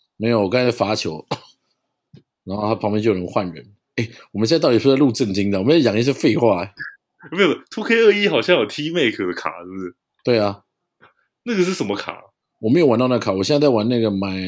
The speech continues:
Speaker 1: 那个，我在玩那个人，人生模式。
Speaker 2: 不是那个卡是要用买的吗？
Speaker 1: 诶，好像要买哦。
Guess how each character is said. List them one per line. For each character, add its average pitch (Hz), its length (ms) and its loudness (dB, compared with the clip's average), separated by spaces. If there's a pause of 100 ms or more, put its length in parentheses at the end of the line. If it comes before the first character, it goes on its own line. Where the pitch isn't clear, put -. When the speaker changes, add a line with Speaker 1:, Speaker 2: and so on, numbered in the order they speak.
(400)
Speaker 1:
那 127 180 -4
个， 101 260 0
我 101 80 -4
在 139 80 0
玩 113 160 0
那 120 120 -2
个 107 160 0
人， 104 340 -4
人 104 180 0
生 123 140 0
模 95 180 -2
式。 90 280 -6 (400)
Speaker 2:
不 208 80 -10
是 277 80 -2
那 294 100 2
个 208 80 2
卡 - 240 -2
是 143 80 4
要 190 80 6
用 202 160 2
买 80 240 0
的 82 60 -12
吗？ 107 300 -8 (800)
Speaker 1:
诶， 92 1040 -6 (140)
好 87 120 -10
像 101 180 -4
要 101 160 -4
买 78 140 -12
哦。 65 260 -20